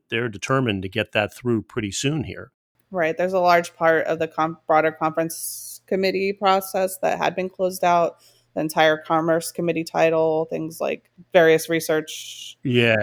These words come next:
Speaker 1: it was a big, complex bill dealing with a lot of policy concerns, research and development, and all, all kinds of science investments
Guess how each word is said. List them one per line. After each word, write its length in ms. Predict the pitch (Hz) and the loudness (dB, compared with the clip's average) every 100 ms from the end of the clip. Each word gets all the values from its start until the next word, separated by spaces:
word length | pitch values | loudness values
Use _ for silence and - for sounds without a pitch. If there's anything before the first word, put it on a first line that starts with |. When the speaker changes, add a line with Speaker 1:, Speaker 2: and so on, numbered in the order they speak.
| 120 | 2
Speaker 1:
it 120 | 156 | 4
was 160 | 151 | 4
a 60 | 120 | 4
big, 420 | 95 147 170 139 | 0 2 2 2
complex 720 | - 135 123 - 117 110 - | 0 2 2 2 0 0 -2
bill 640 | 98 131 120 104 101 95 - | 0 4 4 4 2 -2 -10
dealing 280 | 123 123 113 | -4 -2 -2
with 100 | 104 | -4
a 60 | 98 | 0
lot 260 | 110 127 | 4 4
of 100 | 107 | 4
policy 560 | - 117 117 107 - 101 | 2 2 2 0 -6 -10
concerns, 720 | - 98 - 107 104 101 95 | -10 -8 -6 -6 -6 -8 -8
research 440 | 107 107 113 101 | -6 -6 -6 -8
and 100 | 107 | -10
development, 580 | 101 104 107 104 101 98 | -8 -4 -2 -4 -8 -12
and 80 | 98 | -10
all, 240 | 107 104 - - - - | -8 -10 -12 -20 -20 -8
all 180 | - 117 | 0 0
kinds 380 | - 127 123 110 | 2 2 2 0
of 120 | 101 | -6
science 460 | - 120 110 104 - | -2 0 0 -2 -8
investments 800 | 98 110 110 - 104 98 - | -4 -4 -4 -6 -8 -8 -12